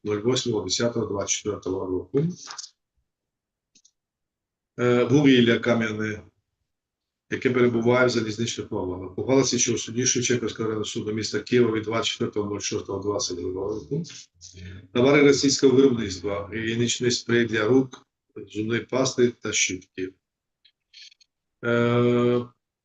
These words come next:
ухвала слідчого судді Печерського районного суду міста Києва від одинадцятого десятого двадцять четвертого року. Посіви і врожай с-, сільськогосподарської зернової культури кукурудзи площею двадцять три гектара слідчого судді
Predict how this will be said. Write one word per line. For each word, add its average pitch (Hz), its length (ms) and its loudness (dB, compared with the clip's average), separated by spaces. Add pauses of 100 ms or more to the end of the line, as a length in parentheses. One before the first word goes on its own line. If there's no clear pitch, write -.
(200)
ухвала 139 360 4
слідчого 131 400 4
судді 127 340 2
Печерського 131 680 0
районного 110 280 -4
суду 110 260 -4
міста 107 240 -6
Києва 131 440 4
від 110 320 -2
одинадцятого 117 480 0
десятого 117 460 -2
двадцять 101 220 -2
четвертого 92 460 -6
року. 90 200 -12 (1160)
Посіви 139 520 4
і 143 60 4
врожай 123 480 4
с-, - 420 -2
сільськогосподарської 120 920 -2
зернової 110 280 -4
культури 135 460 4
кукурудзи 110 580 0
площею 123 500 0
двадцять 113 420 -4
три 107 100 -2
гектара 123 600 0
слідчого - 460 -2
судді 127 520 0